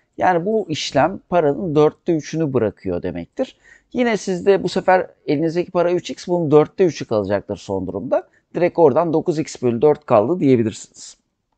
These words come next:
Üçüncü sorumuzdayız. Bir giyim mağazası iki ürün aralana, bu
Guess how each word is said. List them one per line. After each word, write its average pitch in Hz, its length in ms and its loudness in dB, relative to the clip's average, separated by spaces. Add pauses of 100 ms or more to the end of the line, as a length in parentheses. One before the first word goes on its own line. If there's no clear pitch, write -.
(1500)
Üçüncü 208 300 0
sorumuzdayız. 143 680 0
Bir 233 120 -2
giyim 214 320 -4
mağazası 160 420 -2
iki - 280 -8
ürün 123 280 0
aralana, 127 640 -2
bu 175 220 -2